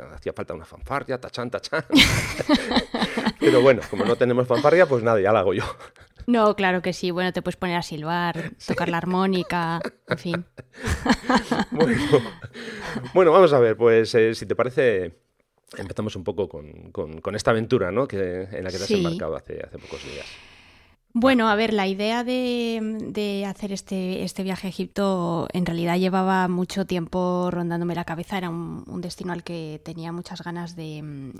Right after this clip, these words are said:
Speaker 2: de ir. Lo que pasa es que, bueno, pues por muchas circunstancias no se habían dado las, digamos que las características como para que pudiera ir, ¿no? O bien por falta de tiempo,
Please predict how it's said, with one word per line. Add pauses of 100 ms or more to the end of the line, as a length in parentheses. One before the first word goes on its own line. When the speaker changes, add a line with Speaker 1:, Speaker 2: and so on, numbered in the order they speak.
Speaker 2:
de
ir.
Lo
que
pasa
es
que,
bueno,
pues
por
muchas
circunstancias
no
se
habían (400)
dado
las, (880)
digamos
que
las
características
como
para
que
pudiera
ir,
¿no?
O
bien
por
falta
de
tiempo,